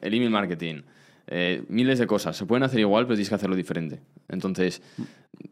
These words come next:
el tema este de las ofertas de Hormozi me parece muy bueno, pero veo en mi cabeza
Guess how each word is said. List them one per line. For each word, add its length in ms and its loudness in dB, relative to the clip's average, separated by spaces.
el 240 -4
tema 180 2
este 140 0
de 60 4
las 180 2
ofertas 520 0
de 120 -6
Hormozi 380 2
me 100 2
parece 240 0
muy 140 2
bueno, 320 0
pero 420 4
veo 320 4
en 60 0
mi 80 0
cabeza 500 0